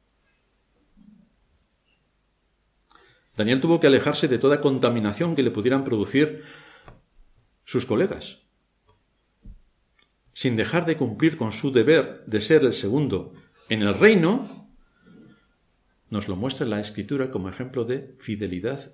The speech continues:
y de integridad. Así que alguno si piensa, "Yo es que tengo quince añitos y entonces puedo permitirme todos los lujos". Pues Daniel tenía quince años y no se permitió ninguno.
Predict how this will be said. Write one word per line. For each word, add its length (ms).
y 120
de 340
integridad. 680
Así 160
que 100
alguno 300
si 120
piensa, 400
"Yo 80
es 80
que 80
tengo 220
quince 220
añitos 440
y 40
entonces 440
puedo 680
permitirme 500
todos 220
los 160
lujos". 540
Pues 200
Daniel 300
tenía 240
quince 300
años 260
y 60
no 80
se 80
permitió 280
ninguno. 540